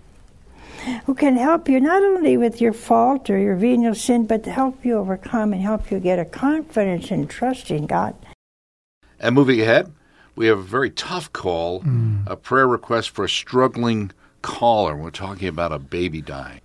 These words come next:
Speaker 3: Yeah, such a sadness. You know, I saw recently on E W T N this beautiful spot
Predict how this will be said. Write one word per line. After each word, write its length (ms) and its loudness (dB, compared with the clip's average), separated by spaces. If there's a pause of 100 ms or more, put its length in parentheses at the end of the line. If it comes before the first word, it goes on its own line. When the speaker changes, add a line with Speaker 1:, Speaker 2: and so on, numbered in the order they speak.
(120)
Speaker 3:
Yeah, 240 -2
such 260 -8
a 60 -4
sadness. 680 -2
You 60 2
know, 140 4
I 80 4
saw 240 -2
recently 500 0
on 140 4
E 80 2
W 240 2
T 260 -4
N 80 2
this 160 -2
beautiful 760 2
spot 640 -2